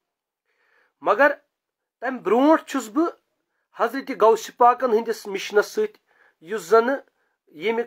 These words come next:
مِشنُک، ییٚمہِ خاندانُک بہٕ چشمہٕ چراغ چھُس۔ اَسہِ پٮ۪ٹھ چھُ واریاہ بار۔ اِنشاءاللہ،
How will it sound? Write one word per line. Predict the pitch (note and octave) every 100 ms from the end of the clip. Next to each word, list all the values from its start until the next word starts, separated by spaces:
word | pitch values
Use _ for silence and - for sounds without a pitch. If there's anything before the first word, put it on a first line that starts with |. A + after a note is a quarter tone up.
| -
مِشنُک، | E3 G3 - G#3 A3 F#3+
ییٚمہِ | A3+ G#3+
خاندانُک | - G#3 G3+ G3 G3+ F#3
بہٕ | F3+ A#3+
چشمہٕ | A#3+ G3+ G3+
چراغ | F3 D3+ B2+ G#2
چھُس۔ | - - _ _ _ _ _ - - - _ _ _ _ _ _ _ _ _ _ _ _ _ _ _ _ _ _ _ _ _ _ _ _ _ _ _
اَسہِ | F3+ -
پٮ۪ٹھ | B3 A#3+
چھُ | A3
واریاہ | G#3+ A#3+ A#3 G#3+
بار۔ | D#3+ F#3+ F3+ B2+ - _ _ _ _ _ _ - - _ _ _ _ _ _ _ _ _ _ _ _ _
اِنشاءاللہ، | G#3 - A3 F#3 E3+